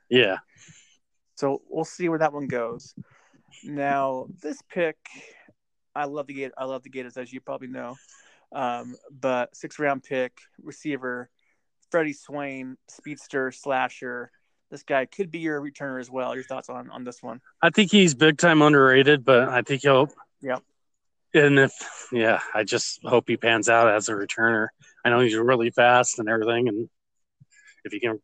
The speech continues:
Speaker 1: replace Lockett, I, I know he only had one touchdown doing special teams, but that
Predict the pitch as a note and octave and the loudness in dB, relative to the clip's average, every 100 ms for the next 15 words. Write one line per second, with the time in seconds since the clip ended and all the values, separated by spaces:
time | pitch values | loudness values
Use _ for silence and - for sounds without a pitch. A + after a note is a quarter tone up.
0 | _ _ - C#3+ - C3+ B2 B2+ B2+ C3 | _ _ -8 -6 -2 0 2 4 2 4
1 | B2 C#3 C#3+ C#3+ D3 C#3+ C#3 C#3 B2 C3 | 2 2 2 4 6 6 6 4 4 2
2 | B2+ C3+ C3 - A#2+ B2 B2+ _ _ _ | 4 2 2 0 2 2 -2 _ _ _
3 | _ B2+ A2 - A#2 A2 - C3+ A#2 G#2+ | _ -4 -2 0 0 -2 -2 0 0 -2
4 | - - _ _ _ - - - A#2+ | -6 -10 _ _ _ -20 -18 -4 -2